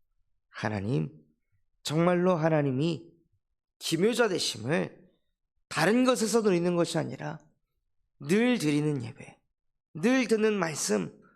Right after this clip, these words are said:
그 말씀이 다시 또 내게 살아 역사하는 그러한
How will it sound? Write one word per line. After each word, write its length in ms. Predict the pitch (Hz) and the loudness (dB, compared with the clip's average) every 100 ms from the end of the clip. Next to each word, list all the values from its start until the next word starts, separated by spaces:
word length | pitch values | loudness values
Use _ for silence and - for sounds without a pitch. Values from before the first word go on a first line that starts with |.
| _ _ _ | _ _ _
그 140 | - | -2
말씀이 840 | 277 233 196 - 196 208 190 - - - _ | 2 2 2 -2 -2 0 -2 -8 -20 -20 _
다시 420 | - 226 - - | -2 0 0 -2
또 120 | 302 269 | 0 2
내게 240 | 254 233 | 2 0
살아 360 | - - 349 143 | 0 0 2 2
역사하는 640 | 90 - - - - - _ _ _ _ _ _ _ _ _ _ _ _ - | 0 -6 -10 -12 -14 -20 _ _ _ _ _ _ _ _ _ _ _ _ -2
그러한 440 | 156 139 131 147 | 2 2 0 -6